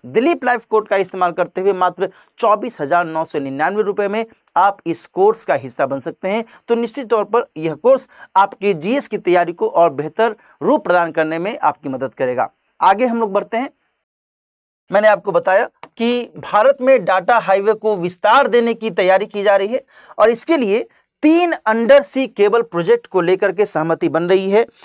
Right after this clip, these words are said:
ये जो तीन अंडर सी केबल प्रोजेक्ट्स हैं, ये दोस्तों ध्यान रखिएगा कि इनका नाम क्या है, टू अफ्रीका पल्स, आईएएक्स और आईईएक्स, यानी कि इंडिया एशिया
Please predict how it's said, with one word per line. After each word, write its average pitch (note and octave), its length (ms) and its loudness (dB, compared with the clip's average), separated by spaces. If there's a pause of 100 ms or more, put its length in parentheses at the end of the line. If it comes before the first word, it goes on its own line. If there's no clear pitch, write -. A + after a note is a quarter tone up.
(140)
ये B3+ 140 0
जो C4 120 2 (180)
तीन D4 280 2 (160)
अंडर B3 340 4
सी C4 220 -6
केबल G#3+ 280 0
प्रोजेक्ट्स F3 440 -2
हैं, B3 140 -4 (240)
ये A#3+ 160 2
दोस्तों A3 300 -2
ध्यान F#3 220 -2
रखिएगा F#3 280 2 (400)
कि B3 180 0
इनका A3+ 320 2
नाम A3+ 340 2
क्या C4 180 2
है, B3+ 160 0 (440)
टू D4 120 4
अफ्रीका A3+ 640 0
पल्स, C4+ 360 -2 (420)
आईएएक्स A#3 880 0 (260)
और B3 200 4 (100)
आईईएक्स, D#3 680 -2
यानी A3+ 200 2
कि A#3 220 -10
इंडिया A3 460 2 (540)
एशिया B3 500 2